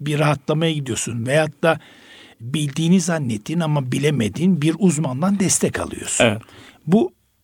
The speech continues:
Speaker 1: kabul edilebilir bir şey.
Speaker 2: Ya bu
Speaker 1: Çünkü kendini yenilemen lazım.
Speaker 2: Hem öyle hem de bizim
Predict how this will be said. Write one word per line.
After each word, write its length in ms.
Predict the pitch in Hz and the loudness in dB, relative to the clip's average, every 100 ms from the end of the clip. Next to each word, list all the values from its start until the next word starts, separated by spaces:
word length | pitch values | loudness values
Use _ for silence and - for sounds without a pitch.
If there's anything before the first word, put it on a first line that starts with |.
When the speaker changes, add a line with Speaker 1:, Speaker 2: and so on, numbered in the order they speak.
| _ _ - | _ _ 0
Speaker 1:
kabul 260 | 190 175 | 2 4
edilebilir 600 | 170 151 165 151 151 131 107 | 2 0 -2 -2 -4 -4 -2
bir 40 | |
şey. 260 | - - - - | -2 -2 -10 -4
Speaker 2:
Ya 300 | 175 160 156 | 2 2 0
bu 40 | |
Speaker 1:
Çünkü 280 | 180 220 214 | 4 6 6
kendini 540 | - 202 202 214 214 | 2 0 2 2 4
yenilemen 540 | 190 180 180 175 185 175 | 4 4 2 4 2 0
lazım. 400 | 127 113 - 92 - | -2 -6 -10 -14 -16
Speaker 2:
Hem 240 | - 175 226 | 0 4 4
öyle 400 | 233 247 302 370 _ _ | 4 2 -2 -4 _ _
hem 280 | - 269 302 | 0 0 -2
de 140 | 202 | -4
bizim 300 | 185 226 220 | -2 -2 -2